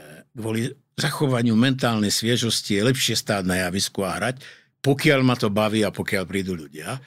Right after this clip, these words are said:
ako lúštiť krížovky. Však, však ja, m, veľa ľudí v mojom veku už dávno nehrá.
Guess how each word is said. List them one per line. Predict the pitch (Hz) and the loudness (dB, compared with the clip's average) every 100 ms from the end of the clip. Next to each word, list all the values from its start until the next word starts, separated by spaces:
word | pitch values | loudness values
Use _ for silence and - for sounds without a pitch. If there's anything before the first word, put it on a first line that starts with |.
| _ _ | _ _
ako | - - 98 | -14 -10 -8
lúštiť | 101 110 - 95 | -4 -4 -6 -12
krížovky. | - 120 131 131 104 - 135 | -4 0 2 2 0 -4 -10
Však, | - 90 95 - - _ _ | -8 -6 -8 -14 -20 _ _
však | - - - - - | -8 -8 -8 -10 -8
ja, | - - - - | -8 -12 -16 -10
m, | 90 92 95 | -10 -8 -6
veľa | 92 90 | -6 -6
ľudí | 85 92 85 | -4 -6 -6
v | 82 | -10
mojom | 82 | -14
veku | - - 87 | -16 -16 -14
už | |
dávno | 85 78 78 131 | -12 -12 -10 -6
nehrá. | 226 - - | -4 -4 -8